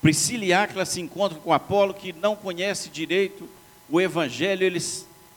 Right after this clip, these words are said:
usam do tempo deles para discipulá-lo. Davi, como nós vemos, o-, separa tudo. Deus falou com ele: "Você não pode construir porque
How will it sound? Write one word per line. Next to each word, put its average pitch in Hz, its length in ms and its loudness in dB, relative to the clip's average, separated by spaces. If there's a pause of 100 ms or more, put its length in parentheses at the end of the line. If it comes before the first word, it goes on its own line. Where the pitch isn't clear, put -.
(420)
usam 214 400 2
do 196 140 0
tempo 254 480 -2
deles 214 400 6
para 208 240 2
discipulá-lo. 226 880 0 (4000)
Davi, 147 340 0
como 185 280 -6
nós 156 240 -2
vemos, 185 480 -4 (280)
o-, 151 140 2 (760)
separa 165 720 0
tudo. - 460 -6 (800)
Deus 151 200 4
falou 165 220 2
com 131 120 -2
ele: 120 140 4
"Você 143 240 -2
não 156 260 -2
pode 160 380 0
construir 143 520 -6
porque 147 500 -6